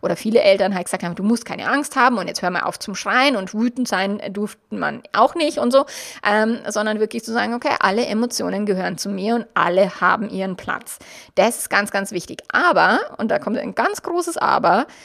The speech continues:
nicht die Verantwortung für deine Emotionen auf eine andere Person schieben. Und das hatten wir ja im ersten Punkt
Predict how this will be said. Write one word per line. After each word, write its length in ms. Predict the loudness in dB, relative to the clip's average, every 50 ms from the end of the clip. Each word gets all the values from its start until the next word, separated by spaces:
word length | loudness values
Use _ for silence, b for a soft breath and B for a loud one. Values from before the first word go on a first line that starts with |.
| B B B
nicht 520 | 4 6 6 6 6 4 0 -6 -6 -4
die 60 | -2 -2
Verantwortung 680 | 0 -2 -2 -2 -2 -2 -2 0 2 2 2 2 -2
für 120 | -2 -2 -4
deine 300 | -2 -2 -4 -4 -4 -6
Emotionen 540 | -6 -6 -6 -6 -6 -6 -6 -6 -6 -6
auf 140 | -8 -8 -8
eine 220 | -8 -8 -6 -6 -6
andere 280 | -6 -6 -6 -6 -6
Person 380 | -6 -4 0 4 6 6 6 6
schieben. 340 | 2 -2 -8 -10 -10 -10 -10
Und 120 | -6 -6
das 140 | -6 -4 -4
hatten 220 | -4 -4 -4 -4
wir 100 | 0 0
ja 140 | 2 2 2
im 140 | 0 -2 -4 -2
ersten 300 | 0 0 0 -2 -4 -8
Punkt 360 | -4 -4 -6 -6 -6 -16